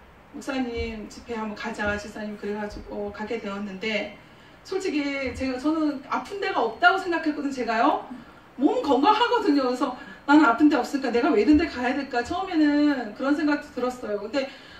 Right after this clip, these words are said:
어쨌든 집사님 가신다 그러니까 쫓아서 갔어요. 갔는데 알고 보니까 제가 제일 많이 아픈 사람인 거예요.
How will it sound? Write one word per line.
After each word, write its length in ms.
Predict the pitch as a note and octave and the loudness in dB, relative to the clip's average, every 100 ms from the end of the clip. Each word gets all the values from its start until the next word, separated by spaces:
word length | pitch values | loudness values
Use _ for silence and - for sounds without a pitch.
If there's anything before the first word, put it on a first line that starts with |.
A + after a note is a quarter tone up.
| - | -8
어쨌든 300 | C4+ C#4 C4+ | -6 -4 -6
집사님 440 | C4+ - D4+ C4+ | -6 0 0 0
가신다 380 | - G#3 C4+ C4+ | -4 -4 -2 -2
그러니까 260 | B3 A#3 C4 | -2 -4 -8
쫓아서 420 | F#4+ G#4+ G#4 A3 | -6 -6 -6 -8
갔어요. 460 | G3+ G#3 A#3+ A3 | -10 -8 -6 -4
갔는데 720 | G#3 A3 A3+ A3 C4 A#3 G3+ - - - - - - - - - - | -6 -6 -6 -4 -2 -2 -6 -14 -20 -20 -20 -20 -20 -20 -20 -20 -10
알고 220 | G#3 G#3+ | -4 -4
보니까 180 | A3+ G#3 | -4 -6
제가 260 | G#3 G3+ G#3 | -6 -6 -8
제일 320 | - F#3+ G3+ | -10 -8 -6
많이 200 | A#3 A3 | -6 -8
아픈 180 | F#3 - | -10 -14
사람인 300 | - G#3+ - | -16 -16 -14
거예요. 180 | - - | -16 -20